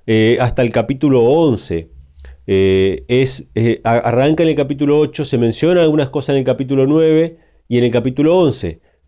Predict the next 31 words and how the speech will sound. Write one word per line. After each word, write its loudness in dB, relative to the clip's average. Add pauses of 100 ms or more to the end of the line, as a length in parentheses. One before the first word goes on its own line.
(100)
pero 2
el -2
capítulo 0
diez -2
y -4
el -4
capítulo 0
once, -2 (1040)
que -2
son 0
el 0
ángel -2
con 0
el 0
librito -2
y -6
el -8
capítulo 0
once, 0 (320)
los -2
dos -2
testigos, 0
lo 0
vamos 0
a 2
dejar -2
para -2
los -2
siguientes -2
programas, 0
¿sí? -6